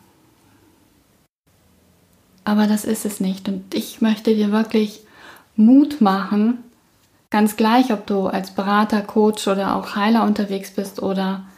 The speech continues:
ganz privat, Mut machen, neue Wege zu gehen und den Spirit für dich zu entdecken.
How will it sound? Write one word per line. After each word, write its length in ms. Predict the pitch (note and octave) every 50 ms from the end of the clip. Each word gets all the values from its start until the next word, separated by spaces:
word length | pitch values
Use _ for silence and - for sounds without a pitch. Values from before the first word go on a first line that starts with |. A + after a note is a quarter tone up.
| _ _ _ _ _ _ - - _ _ _ _ _ _ _ _ _ -
ganz 280 | - G#3+ A3 G#3+ -
privat, 600 | - - A3 G#3+ G3 G3+ A3 G#3+ G3 G3 - - - _ _ _ _ _ _ _ _ _
Mut 360 | - G#3+ A3+ C4 C4+ C#4 C4+ A#3+
machen, 520 | A3 G#3 G#3+ G#3+ - A3 G#3+ G#3+ G#3+ G#3+ - - - _ _ _ -
neue 420 | A3 G#3+ G#3+ G#3+ A3+ A3+ A#3 A3+ A3+
Wege 280 | G#3 G3+ G3+ G3+ G3+
zu 180 | - - G3+ F#3+
gehen 460 | - G3 F#3+ F#3+ F#3+ F#3+ G3 - - - _ _ _ _ _ _ _ _ _ _ _ _ _ _ _ _ _ _ _ _ _ _ _ _ _ _ _ _ _ _ _ _ _ _ _ _ _ _ _ _ _
und 360 | - G3+ G3+ G3+ G3 G3 - - _ _ _ _ _ _ - -
den 140 | G#3 G3+
Spirit 420 | F#3+ - - - G#3+ G#3 G#3 G#3 -
für 140 | - - F#3+
dich 460 | - - G#3+ G#3 G#3 - - - - _ _ _ _ _ _ _ _
zu 160 | - - -
entdecken. 680 | F#3+ F#3+ F#3+ F#3 G3 F#3+ F#3+ F#3+ - F#3+ F#3+ F#3+ - -